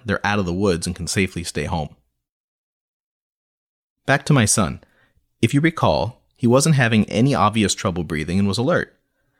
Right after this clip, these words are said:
He did have swelling to his lips, hives on his face, and was vomiting. Was he having a minor allergic reaction, or was he experiencing anaphylaxis? We know that he ate a new food, which puts him at risk for having an allergic reaction.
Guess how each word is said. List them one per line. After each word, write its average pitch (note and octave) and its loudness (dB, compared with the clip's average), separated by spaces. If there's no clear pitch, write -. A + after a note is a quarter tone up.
He G#2 4
did B2+ 6
have C3+ 2
swelling G#2+ 0
to A#2+ -4
his C3 -6
lips, - -4
hives E2 -4
on G#2+ 4
his B2 0
face, - -4
and B2 0
was B2 0
vomiting. G2+ 0
Was G2+ -2
he G#2 0
having B2 2
a A2+ 2
minor F2+ 0
allergic A#2+ -2
reaction, B2 0
or A#2+ -4
was A2+ 2
he C3 2
experiencing D#3+ -2
anaphylaxis? A#2 -2
We A2 8
know C3+ 8
that E3+ 2
he A2+ 2
ate A2 2
a G2+ 4
new G#2+ 4
food, F#2 -2
which - -4
puts - 0
him A2+ 6
at G2+ 4
risk G#2+ 0
for - -4
having F#2 0
an F2 0
allergic E2+ -4
reaction. G2+ -4